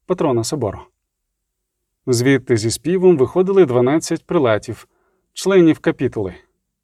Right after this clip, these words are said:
одягнені в урочисті стихарі, тримаючи в руках грубі свічки. Прилати зупинилися перед головним вівтарем, обличчями до нефа.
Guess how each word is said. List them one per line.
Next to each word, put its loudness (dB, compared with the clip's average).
одягнені 0
в -2
урочисті 0
стихарі, -2
тримаючи 0
в 0
руках 0
грубі -2
свічки. -8
Прилати 0
зупинилися 0
перед 2
головним 4
вівтарем, -2
обличчями -2
до 0
нефа. -2